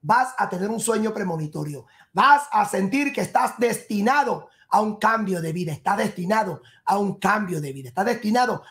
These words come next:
a algo maravilloso, positivo y muy pero muy especiales. Veo que te vas a mudar. Veo que te vas a mudar. Vas a vivir una experiencia religiosa. Número tres, cinco de bastos. Vas aquí.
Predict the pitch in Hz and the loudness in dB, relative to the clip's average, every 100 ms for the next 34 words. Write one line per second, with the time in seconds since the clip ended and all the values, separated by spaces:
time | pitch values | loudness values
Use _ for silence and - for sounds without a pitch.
0 | _ 190 208 240 233 247 226 202 185 180 | _ -2 2 2 2 0 2 2 0 0
1 | 262 254 220 - 180 185 285 254 220 302 | 0 0 -2 -4 -6 0 2 2 2 2
2 | 269 165 _ _ - 165 190 185 165 135 | 0 -4 _ _ -8 -2 0 0 -4 -6
3 | 131 147 226 285 277 277 - _ _ 185 | -10 -2 2 2 0 -2 -18 _ _ -8
4 | 175 170 185 185 208 175 147 143 - _ | -4 -2 -2 -2 -4 -4 -4 -6 -8 _
5 | _ _ _ _ _ _ 156 180 202 190 | _ _ _ _ _ _ -6 -4 -4 -4
6 | 151 151 151 160 135 135 - _ _ _ | -6 -6 -6 -6 -6 -10 -12 _ _ _
7 | _ _ 170 190 - 190 190 202 165 - | _ _ 0 0 0 -2 0 0 -2 -4
8 | 165 190 190 196 175 156 139 131 139 147 | -2 0 -2 -2 -4 -4 -8 -10 -10 -4
9 | 185 247 247 269 277 269 - _ _ _ | 0 0 2 0 0 -2 -10 _ _ _
10 | _ _ _ _ _ - 190 208 220 233 | _ _ _ _ _ -2 0 0 2 0
11 | 208 208 226 - - 139 - - _ _ | 2 2 0 -2 -12 -14 -14 -18 _ _
12 | 160 185 190 - - 294 302 | -2 0 0 -2 -2 -2 -2